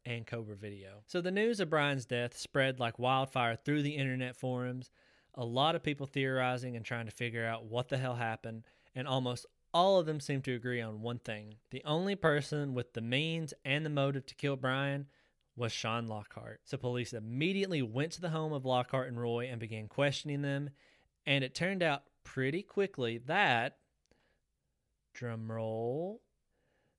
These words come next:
neither of them had anything to do with Brian's murder. Both had alibis and both agreed to cooperate with the police,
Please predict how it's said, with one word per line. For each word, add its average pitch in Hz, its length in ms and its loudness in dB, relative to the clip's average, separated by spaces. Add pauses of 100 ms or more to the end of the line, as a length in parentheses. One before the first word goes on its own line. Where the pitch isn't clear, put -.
(380)
neither 151 440 4
of 139 120 -2
them 135 200 0
had 120 260 -4
anything 135 360 0
to 117 80 -2
do 113 120 -2
with 110 160 -4
Brian's 113 360 -4
murder. 107 420 -8 (100)
Both 135 220 0
had 127 160 0
alibis 180 560 2
and 127 180 -4
both 143 260 0 (180)
agreed 131 380 -4
to - 100 -18
cooperate 120 600 -4
with 123 100 -6
the 139 80 -12
police, 117 500 -6